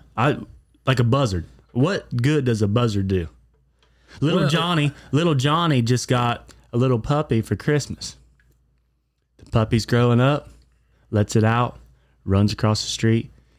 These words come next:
Speaker 1: gets smoked by a car. Little Johnny wakes up, goes outside, the buzzard's just eating, eating his dog.
Speaker 2: I hear, I hear
Speaker 1: What
Speaker 2: you.
Speaker 1: the hell?
Speaker 2: I hear you. But, I mean, buzzards are essentially O dot employees,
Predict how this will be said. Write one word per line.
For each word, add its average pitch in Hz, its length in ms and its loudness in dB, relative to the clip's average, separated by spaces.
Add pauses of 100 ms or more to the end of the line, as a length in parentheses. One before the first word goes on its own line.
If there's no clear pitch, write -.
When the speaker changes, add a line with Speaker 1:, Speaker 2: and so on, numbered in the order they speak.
Speaker 1:
gets 98 160 0
smoked - 340 0
by 110 160 2
a 110 40 2
car. 92 360 -2 (720)
Little 113 180 0
Johnny 117 340 0
wakes 120 280 -2
up, 127 260 -4 (1400)
goes 107 220 0
outside, 110 540 -2 (160)
the 104 100 -2
buzzard's 107 540 0
just 107 300 -2
eating, 113 420 0 (460)
eating 127 160 0
his 131 140 0
dog. 110 400 -2
Speaker 2:
I 143 160 0
hear, 151 280 2
I 139 140 0
hear 135 180 2
Speaker 1:
What 196 140 0
Speaker 2:
you. 214 60 -6
Speaker 1:
the 220 120 0
hell? 247 560 0
Speaker 2:
I 131 140 0
hear 147 160 2
you. 110 240 0 (260)
But, 127 360 -2 (500)
I 127 60 0
mean, 135 220 2
buzzards 143 460 0
are 127 120 2
essentially 113 800 0 (260)
O 127 140 2
dot 110 280 0
employees, 107 680 -2